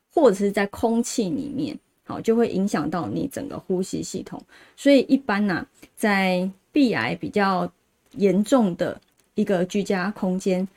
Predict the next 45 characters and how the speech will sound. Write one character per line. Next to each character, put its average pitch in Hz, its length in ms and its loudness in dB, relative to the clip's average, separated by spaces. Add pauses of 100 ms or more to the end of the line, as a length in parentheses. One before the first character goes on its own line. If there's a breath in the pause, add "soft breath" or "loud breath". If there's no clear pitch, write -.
(140)
住 285 140 2
在 302 160 6
里 220 140 4
面 202 180 0
的 175 120 -4
人 - 160 -6
很 180 280 -4
容 175 240 0
易 226 100 0
会 208 220 0
有 - 80 -4
一 190 100 -2
些， 185 420 -2 (400)
呃， - 200 -4
健 233 240 4
康 208 180 -2
上 196 160 -2
面 190 160 -2
的 135 60 -4
状 - 200 -6
况， - 220 -10
譬 240 160 -2
如 - 80 0
说 196 320 -2 (140)
鼻 196 260 0
炎 180 380 -2
或 196 100 -2
是 202 140 0
鼻 185 200 -2
子 190 140 -4
过 208 240 2
敏， 165 240 -6 (280)
哦， - 180 -12
结 190 200 0
膜 240 300 6
炎， 202 420 2 (220)
好， - 180 -12
或 226 200 4
是 220 120 0
角 - 200 -2
膜 - 200 -4
炎、 - 280 -2
皮 190 280 -4
肤 214 260 0
病， 202 260 -2